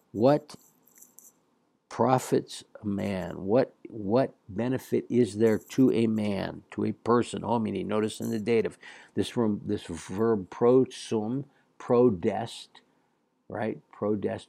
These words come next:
what is it profitable, or in what way does it profit, um,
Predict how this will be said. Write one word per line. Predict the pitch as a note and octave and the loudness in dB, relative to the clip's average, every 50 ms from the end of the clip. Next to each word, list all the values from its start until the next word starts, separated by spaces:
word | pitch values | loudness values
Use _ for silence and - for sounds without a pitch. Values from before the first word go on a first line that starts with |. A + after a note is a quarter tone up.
| _ _ | _ _
what | - F#2 G2 A#2 B2+ B2+ - - - - _ _ _ _ _ _ _ _ - - _ _ _ _ _ _ _ _ _ | -6 -2 0 2 2 0 -2 -6 -20 -20 _ _ _ _ _ _ _ _ -20 -20 _ _ _ _ _ _ _ _ _
is | - - B2 A2+ G#2+ G2 F#2 G#2 | -8 0 2 2 2 2 2 -2
it | G2+ - - _ _ _ _ _ _ | -4 -6 -6 _ _ _ _ _ _
profitable, | - - A2+ A#2 B2 C3 B2+ - - C3+ G#2+ A2 G#2 G2+ G#2+ G#2+ | -4 0 2 2 4 4 2 2 2 0 0 0 0 -2 -2 0
or | G#2 G#2 G#2 G#2 G#2 | 0 0 0 0 0
in | G2 G2+ G#2 | -2 -2 0
what | A2+ B2 G2+ - | 0 0 0 0
way | - A2 A2 G#2+ G#2+ A2 A2 G#2+ G#2+ G#2+ G#2 | -2 0 0 0 2 2 2 2 2 0 0
does | G2 G#2+ G#2 G2+ F#2+ | -2 -4 -4 -6 -6
it | F#2+ - - | -10 -12 -8
profit, | - - G#2 G#2 G#2+ - - G2+ - - A2+ | -6 -4 -4 -2 -4 -4 -2 -2 -2 -2 -2
um, | F#2+ F#2 | -4 -4